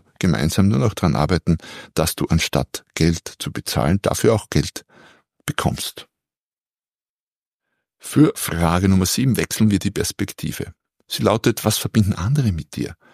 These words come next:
Was dein Selbstbild angeht, hast du natürlich, wie wir alle, einen Tunnelblick.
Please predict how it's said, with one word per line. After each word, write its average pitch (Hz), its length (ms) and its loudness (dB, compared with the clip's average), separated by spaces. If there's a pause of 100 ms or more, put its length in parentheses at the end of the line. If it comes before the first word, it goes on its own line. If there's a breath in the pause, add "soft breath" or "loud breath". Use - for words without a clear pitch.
(1000 soft breath)
Was - 280 0
dein 87 440 4
Selbstbild - 520 -2
angeht, - 420 -2
hast - 260 -8
du 104 40 -6
natürlich, 90 440 -6
wie - 80 -10
wir - 160 -4
alle, 80 200 -4
einen 98 240 0
Tunnelblick. - 680 -4